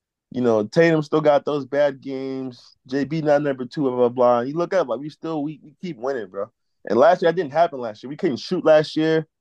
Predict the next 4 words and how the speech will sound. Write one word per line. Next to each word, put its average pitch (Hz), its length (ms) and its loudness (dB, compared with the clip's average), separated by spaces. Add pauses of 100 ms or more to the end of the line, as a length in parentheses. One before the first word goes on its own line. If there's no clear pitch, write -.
(840)
We 135 140 -8
couldn't, 123 520 0
um, 104 480 -4 (960)
like, 107 220 2